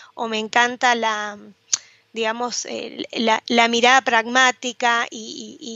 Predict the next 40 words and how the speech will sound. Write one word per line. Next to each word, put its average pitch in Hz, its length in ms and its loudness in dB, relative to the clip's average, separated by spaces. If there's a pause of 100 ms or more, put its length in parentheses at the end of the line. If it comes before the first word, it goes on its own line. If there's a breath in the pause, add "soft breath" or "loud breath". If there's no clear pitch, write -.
(120)
y, - 60 -20
y 330 40 -14
siempre 247 320 0
me 233 100 0
resulta, 226 760 0 (500 soft breath)
eh, 233 260 -2
complementaria 233 960 2
por 226 140 -6
ahí 226 100 -4
porque 240 200 -6
yo 226 140 -4
soy 247 140 -4
más, 233 340 -6
más 240 240 -2
emocional 240 720 2
y 240 140 -8
conecto 240 480 -2
más 247 420 -2 (340 loud breath)
desde, 240 380 -2
desde 233 320 -2
un 247 100 0
lugar 247 280 4
distinto 269 420 -2
o, 240 160 2 (100)
o 247 120 4
el 226 80 2
enfoque 262 480 0
que 262 100 4
le 240 80 4
daría 226 280 4
a 254 40 4
la 240 140 2
resolución 226 500 -6
de 262 60 -4
un 269 40 -8
problema 240 360 2
viene 240 200 0
por 226 160 -4
otro 220 240 -4
lado. 233 440 4